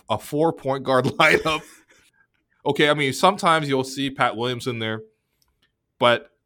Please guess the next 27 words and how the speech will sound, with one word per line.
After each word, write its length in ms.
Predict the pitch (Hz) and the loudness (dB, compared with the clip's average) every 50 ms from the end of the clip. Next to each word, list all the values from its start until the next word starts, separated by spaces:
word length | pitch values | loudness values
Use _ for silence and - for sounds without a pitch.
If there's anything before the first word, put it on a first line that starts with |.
| _ | _
there 240 | - 120 131 160 180 | -2 2 2 2 2
go-, 180 | 170 190 190 160 | 2 0 -2 -2
there's 280 | - 123 131 139 139 143 | 0 0 0 0 0 0
gonna 160 | - 156 151 | -2 -2 0
be 380 | 147 147 139 131 123 90 82 - - - _ _ _ _ _ | 0 0 0 0 -2 -6 -8 -14 -18 -20 _ _ _ _ _
extended 440 | 113 107 - - - 123 123 135 131 | -14 -12 -10 -6 -4 -2 -2 -2 -2
stretches 400 | 131 - 113 104 - 110 92 92 | -2 -2 -4 -4 -4 -6 -8 -8
where 100 | 101 98 | -8 -6
they're 120 | 95 98 | -6 -8
playing 540 | 95 - - 117 107 107 107 104 101 101 92 - _ _ _ _ _ _ _ _ _ _ _ _ - | -8 -8 -6 -4 -2 -2 -2 -2 -4 -4 -8 -10 _ _ _ _ _ _ _ _ _ _ _ _ -8
Zach 240 | 101 107 113 - - | -4 -4 -4 -2 -2
LaVine, 360 | 156 123 131 131 135 139 135 - - - | -2 -2 0 -2 -2 -4 -8 -12 -14 -12
DeMar 260 | - 101 104 104 123 | -8 -2 0 0 0
DeRozan, 500 | 160 165 135 120 120 110 117 123 120 127 - _ _ _ _ _ _ - | 2 2 2 2 2 0 -2 -4 -6 -8 -14 _ _ _ _ _ _ -4
Alex 280 | 90 98 123 127 - | -2 0 0 -2 -2
Caruso, 640 | - - 139 123 127 120 - 123 117 117 117 117 - _ _ _ _ _ - _ _ _ | -2 -2 0 2 2 0 0 0 0 0 0 -2 -6 _ _ _ _ _ -20 _ _ _
and, 520 | - 101 104 104 101 101 101 98 98 92 - | -6 -4 -2 -2 0 -2 -2 -4 -4 -6 -4
uh, 320 | 104 98 98 95 95 98 95 | -2 -2 0 0 -2 -2 -2
Lonzo 320 | 101 101 101 110 117 131 127 | -2 -2 -2 -2 -2 -4 -4
Ball, 400 | - 98 90 101 127 - _ _ _ _ - | -4 -4 -4 -4 -6 -8 _ _ _ _ -8
along 460 | 107 104 101 104 104 110 110 107 104 | -6 -2 -2 0 0 -2 -2 -4 -6
with 300 | 98 95 95 92 - - _ _ _ _ _ _ - | -6 -6 -6 -8 -12 -18 _ _ _ _ _ _ -10
Nick 240 | 107 113 107 - | -6 -6 -6 -4
Vucevic 360 | - 113 107 - 107 101 95 - | -4 -6 -6 -6 -6 -8 -8 -8
in 80 | 98 | -8
the 60 | 90 | -10
middle. 300 | 87 90 90 95 - - | -8 -8 -8 -10 -10 -12